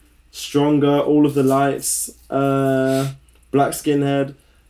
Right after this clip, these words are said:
Mercy, Good Life, Flashing Lights. I, I just couldn't believe it. And then, um,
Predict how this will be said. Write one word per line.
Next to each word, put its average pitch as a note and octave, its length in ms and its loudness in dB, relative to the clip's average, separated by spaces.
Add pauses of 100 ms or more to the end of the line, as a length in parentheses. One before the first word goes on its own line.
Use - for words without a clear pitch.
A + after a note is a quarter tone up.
Mercy, C#3 800 0
Good C3+ 200 0
Life, C3+ 680 -2
Flashing C#3 500 -2
Lights. C#3 680 -2
I, B2+ 320 -6
I - 40 -12
just - 200 -18
couldn't B2 180 -4
believe B2 240 0
it. F2+ 160 -10 (760)
And C3 180 -2
then, C3+ 300 0
um, C3 520 -2